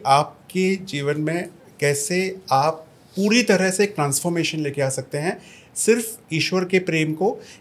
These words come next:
या फिर even समाज में अगर आप किसी से प्रेम करते हैं तो कैसे बदलाव लेके आ सकते हैं, और ये पूरा यूनाइट करेगा पूरे वर्ल्ड को।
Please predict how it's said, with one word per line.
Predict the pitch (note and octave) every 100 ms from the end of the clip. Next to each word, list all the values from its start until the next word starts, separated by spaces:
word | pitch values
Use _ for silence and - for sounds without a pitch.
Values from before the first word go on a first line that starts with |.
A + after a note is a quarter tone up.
| -
या | D3+
फिर | D#3 G3 E3+
even | F#3 G#3
समाज | D#3 D3+ D#3
में | E3
अगर | D#3 D#3+
आप | E3
किसी | D#3 D#3+
से | F#3
प्रेम | F3+ - F3+ G3
करते | E3+ B2 A2
हैं | G2+ - - -
तो | D3+
कैसे | E3 E3 G#3
बदलाव | D3+ D3 D#3+ D3+
लेके | C#3 A#2
आ |
सकते | A2 - F2+
हैं, | F#2 - - - _ - - -
और | D#3
ये | D#3+
पूरा | E3+ F3+ F#3
यूनाइट | F3 D#3 F3+ F3
करेगा | E3+ E3+ F#3+
पूरे | F3 D#3+
वर्ल्ड | C#3 A2
को। | G2